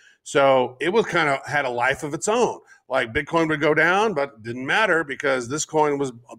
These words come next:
but now that ecomi is actually, the, the omi token is pegged to Bitcoin, uh, in some of these other exchanges, it, it doesn't have that sort of running volatility. So maybe having some coins that are only pegged to some of those fiats, as they print more money and the,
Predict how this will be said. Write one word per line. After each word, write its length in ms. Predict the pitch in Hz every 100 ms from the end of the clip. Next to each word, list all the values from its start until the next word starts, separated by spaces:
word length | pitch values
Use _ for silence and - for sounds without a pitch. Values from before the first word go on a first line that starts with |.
| - - _ _ _
but 100 | 127
now 520 | 147 226 208 131 143 - _ _
that 380 | 123 135 - _
ecomi 420 | 135 123 156 147 139
is 180 | 127
actually, 540 | 135 131 - 139 127 123
the, 260 | 117 117 113
the 160 | 117 120
omi 260 | 135 135
token 340 | 127 131 127 120
is 100 | 113
pegged 360 | 139 147 135
to 40 | 120
Bitcoin, 720 | 165 208 - 131 110 120 123 _ _ _ _
uh, 260 | 117 117 110 117
in 80 | 120
some 200 | 143 131
of 60 |
these 120 | 127 127
other 220 | 127 117
exchanges, 720 | 104 151 180 180 135 127 - _
it, 160 | 127 127
it 160 | 120 - 131
doesn't 300 | 147 139 127
have 320 | 139 156 143
that 240 | 135 117
sort 220 | - 131
of 100 | 120
running 360 | 107 127 135 127
volatility. 640 | 123 120 113 - 165 160 123
So 240 | 123 110 _ _ _ _
maybe 320 | 131 170 185
having 280 | 165 156 147
some 200 | 143 131
coins 320 | 135 143 143
that 100 | 135
are 140 | 127 120
only 360 | 127 151 147
pegged 360 | 131 135 139 131
to 80 | 123
some 160 | 135
of 80 | 131
those 180 | 120 110
fiats, 540 | - 170 151 123 123
as 160 | 123 117
they 100 | 127
print 260 | - 143 131
more 220 | 131 123
money 340 | 131 156 147
and 160 | 131 123
the, 160 | 117